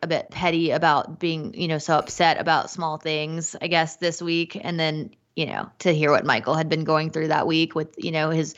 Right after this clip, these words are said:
his wife's birthday and everything. Like, just, uh, for Greg especially, I think really, like, set him back on track of, like,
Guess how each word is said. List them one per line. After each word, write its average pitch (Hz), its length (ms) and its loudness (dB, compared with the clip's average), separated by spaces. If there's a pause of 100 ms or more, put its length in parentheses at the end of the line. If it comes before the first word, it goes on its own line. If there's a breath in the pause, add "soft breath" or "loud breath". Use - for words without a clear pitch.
(280 loud breath)
his 160 160 -4
wife's 151 220 4
birthday 160 520 4
and 156 80 0
everything. 156 460 -2
Like, 147 400 -2
just, 160 240 -6 (100)
uh, - 100 2 (180)
for 196 120 -4
Greg 170 320 2
especially, 165 520 -4
I 165 60 0
think 156 240 -10
really, 160 260 -4
like, 131 280 -2
set 208 140 -4
him 202 80 -4
back 175 180 0
on 160 120 -8
track 165 320 -4
of, 156 120 -10
like, 156 240 -8